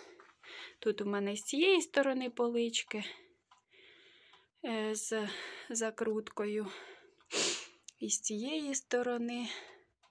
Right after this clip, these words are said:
Закруток у нас ще хватає.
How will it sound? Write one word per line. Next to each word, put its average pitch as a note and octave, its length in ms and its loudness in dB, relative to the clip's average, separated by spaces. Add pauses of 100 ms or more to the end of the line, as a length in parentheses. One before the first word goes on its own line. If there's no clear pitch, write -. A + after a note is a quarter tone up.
(1120)
Закруток A3 640 0
у G#3+ 60 -2
нас G#3 220 0
ще - 220 6
хватає. G#3 760 -4